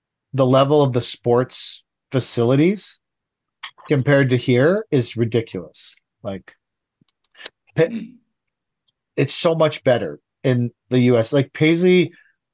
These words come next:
Speaker 1: went to, uh, University of Western, which is a big university in Canada. It's like a full stop university, eh, guys? Like, that's a big,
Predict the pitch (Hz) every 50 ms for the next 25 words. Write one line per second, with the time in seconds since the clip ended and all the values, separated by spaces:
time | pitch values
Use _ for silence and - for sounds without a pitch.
0 | _ _ _ _ _ _ - 143 123 131 135 135 - - 143 135 127 127 123 120
1 | 107 113 117 110 110 110 110 107 101 - _ _ _ _ _ _ - - _ _
2 | _ _ _ _ _ _ _ _ - 127 120 131 139 139 131 127 135 131 127 -
3 | - 135 127 107 101 110 107 120 - - - 147 156 151 135 123 - 127 127 135
4 | 113 - 160 156 139 139 143 135 120 110 113 113 - - 120 107 101 101 - 110
5 | 104 101 92 90 104 113 120 - 190 175 151 - - 131 - - 139 131 123 -
6 | - 139 120 113 - 123 117 110 101 107 104 95 - - - 98 101 110 113 123
7 | 123 131 127 131 120 - 143 135 131 - 135 113 - - 123 120 113 104 -